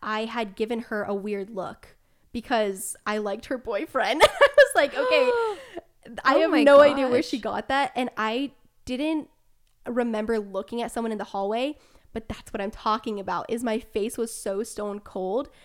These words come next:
Speaker 1: that people thought I was giving them a dirty look just by looking at them
Speaker 2: Weird.
Speaker 1: because of how mean I looked.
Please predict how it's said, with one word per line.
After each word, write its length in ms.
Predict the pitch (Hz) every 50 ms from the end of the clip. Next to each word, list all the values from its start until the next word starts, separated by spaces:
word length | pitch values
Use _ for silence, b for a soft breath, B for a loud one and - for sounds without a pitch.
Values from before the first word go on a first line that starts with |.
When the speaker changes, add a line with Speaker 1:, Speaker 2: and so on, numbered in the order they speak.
| b b b _
Speaker 1:
that 140 | - 240 -
people 240 | - 269 254 320
thought 220 | 320 - 277 269 - -
I 100 | 208 220
was 180 | 226 240 220
giving 280 | - 220 214 214 240 233
them 120 | 220 208
a 60 | 202
dirty 440 | 190 190 - - 214 214 220 214 208
look 580 | 202 190 190 214 208 165 156 - - - - _ _ _ _ _ _ _ _
just 220 | - 247 - -
by 120 | 294 269
looking 380 | 247 240 240 254 220 233 240 240
at 120 | 247 240
them 140 | 233 233 220
Speaker 2:
Weird. 180 | 208 196 190 180
Speaker 1:
because 200 | 180 170 - -
of 100 | 233 -
how 180 | - 220 214
mean 340 | 208 208 208 208 208 214 214
I 100 | 196 170 175
looked. 400 | 170 170 165 226 294 - -